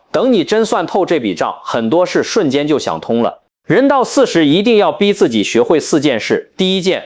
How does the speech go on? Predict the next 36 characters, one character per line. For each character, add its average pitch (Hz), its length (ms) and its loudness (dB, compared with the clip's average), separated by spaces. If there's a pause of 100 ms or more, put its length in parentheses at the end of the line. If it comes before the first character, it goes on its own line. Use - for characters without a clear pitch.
放 175 260 -2
过 120 160 0
自 104 160 -4
己。 - 220 -12 (100)
年 151 220 0
轻 254 180 0
的 233 120 2
时 - 120 -4
候 120 200 -2
总 104 260 -4
觉 123 140 0
得 165 80 2
世 - 200 -4
界 143 160 0
大， 127 300 -4
机 151 160 0
会 139 180 2
多， 113 300 0
非 220 200 0
要 208 180 4
闯 92 260 -4
出 135 100 -4
个 123 140 0
名 90 180 -4
堂， 95 220 -4 (120)
要 185 180 2
成 - 240 -2
功， 214 320 -2
要 - 180 0
证 180 220 0
明 117 160 0
自 131 160 -2
己， 92 280 -14
要 131 180 0
改 90 260 -6
命。 127 180 -2